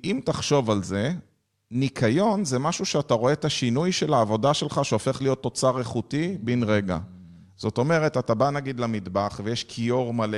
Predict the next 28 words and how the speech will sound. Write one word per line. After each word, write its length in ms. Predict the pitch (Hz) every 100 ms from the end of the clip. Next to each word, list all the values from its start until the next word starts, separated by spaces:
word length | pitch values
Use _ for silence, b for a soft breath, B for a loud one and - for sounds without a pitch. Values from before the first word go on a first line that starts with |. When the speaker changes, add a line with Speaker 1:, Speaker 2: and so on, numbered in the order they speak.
| 107
Speaker 1:
כלים, 420 | 110 92 85 95 123 _
וזה 160 | 107 107
מגעיל, 380 | 110 104 92 117 - _ _ _ _ _ _ -
ואתה 220 | 98 117
פתאום 500 | - 123 165 170 160 - _ _ -
שוטף 320 | 107 151 156
את 60 | 156
הכלים, 360 | - 139 143
מנקה, 300 | 135 120 - 139
ויש 180 | 127 -
כיור 340 | 135 131 123
נקי, 280 | 117 - 107
ואתה 180 | 101 104
פתאום 240 | - 147
מסתכל, 300 | 143 - 92
אתה 100 | 92
אומר, 180 | 101 120
"בואנה, 220 | 104 117
איזה 200 | 135 123
יופי. 320 | 139 165 - 85 -
Speaker 2:
תחושת 300 | _ 104 104
Speaker 1:
יצרתי 300 | - 143 147
Speaker 2:
טיפול. 220 | 131 143 156
Speaker 1:
משהו", 380 | 151 135 135 151
כן, 160 | 135 113
"יצרתי 420 | 107 139 143 147
תוצר 460 | 127 - 135 123 117
טוב." 320 | 165 156 90